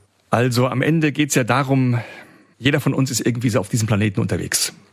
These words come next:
und überlegt, warum er das eigentlich macht, warum er hier eigentlich unterwegs ist. Also erstmal, wie er hier gelandet ist, gut, das, gut, da gibt's biologische Gründe einerseits, aber dann, ja, und dann ist er hier auf diesem Planeten unterwegs und guckt, wie er so klarkommt.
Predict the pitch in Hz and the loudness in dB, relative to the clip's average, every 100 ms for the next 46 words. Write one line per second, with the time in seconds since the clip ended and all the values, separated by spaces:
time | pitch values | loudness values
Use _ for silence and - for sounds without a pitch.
0 | _ _ - 123 110 104 113 110 104 131 | _ _ -2 -2 0 2 0 0 -2 0
1 | 101 95 - - - - - 127 117 170 | -2 -2 -2 -2 -4 -8 -6 0 2 2
2 | 123 107 - 113 107 110 110 - 98 113 | 0 -2 0 0 0 -2 0 0 0 0
3 | 117 113 110 110 95 107 104 110 139 - | 0 0 2 0 2 0 0 0 0 -2
4 | 180 - - 120 110 98 - 113 101 - | -2 -4 -2 -2 0 -4 -4 -4 -2 -2
5 | - 98 120 - 117 113 151 156 156 180 | -2 0 0 2 2 4 2 2 2 2
6 | 165 151 160 156 165 - 113 - 90 123 | 2 2 2 2 2 2 2 2 2 2
7 | 117 127 117 139 123 127 127 - - - | 2 2 2 2 0 0 0 -2 -2 -2
8 | - - 139 135 113 123 113 117 123 117 | 0 0 2 2 0 -2 0 0 0 0
9 | 101 135 - 117 104 139 123 117 123 107 | 0 0 0 -2 0 0 2 0 -2 -2
10 | 113 90 95 - | -2 -2 -4 -6